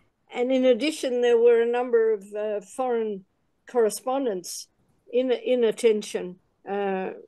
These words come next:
uh, at the, uh, at the, um, tribunal, uh, from a number of countries, including, uh, from Germany,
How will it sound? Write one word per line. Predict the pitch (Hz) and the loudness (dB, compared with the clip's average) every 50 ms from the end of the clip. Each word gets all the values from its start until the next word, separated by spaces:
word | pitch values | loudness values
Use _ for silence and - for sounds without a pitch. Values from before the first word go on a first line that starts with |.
| _ _ | _ _
uh, | - 202 196 190 185 175 | -4 0 0 2 0 0
at | - 190 196 196 190 | 0 -2 -2 0 2
the, | - 196 196 190 190 196 196 185 | 4 4 6 6 4 4 4 2
uh, | 180 175 - - - 190 | 0 -2 -4 -6 -8 -8
at | 185 - - | -8 -4 0
the, | 190 185 185 180 185 190 175 175 | 2 2 2 2 0 0 0 -2
um, | 175 170 170 175 170 - - 170 | -2 -4 -6 -6 -8 -8 -8 -4
tribunal, | - 196 190 180 185 185 175 170 160 151 156 - _ _ _ _ _ _ _ _ - | -2 -2 0 2 2 2 2 2 0 -2 -4 -6 _ _ _ _ _ _ _ _ -8
uh, | - 190 185 175 | -4 -2 -2 -2
from | 170 - - - - 226 214 208 202 196 196 185 185 _ _ _ _ _ _ - | -2 -4 -6 0 4 6 6 8 8 6 4 2 0 _ _ _ _ _ _ -2
a | 214 208 | 2 4
number | 214 220 240 254 233 226 | 4 6 6 6 4 4
of | 202 202 | 4 2
countries, | - - 202 190 185 - 202 202 185 - - | -2 -4 -4 -4 -4 -4 -4 -6 -4 -2 -4
including, | 190 185 175 - - 214 214 220 196 202 202 196 190 190 185 | -4 -4 -4 -2 2 2 2 2 2 0 0 0 -2 -4 -4
uh, | 190 185 185 185 | -6 -6 -6 -8
from | 180 - - 196 190 180 160 | -8 -8 -6 -4 -4 -2 2
Germany, | - 220 214 208 208 214 214 220 233 254 247 - | 4 4 4 4 4 4 4 4 2 2 0 -4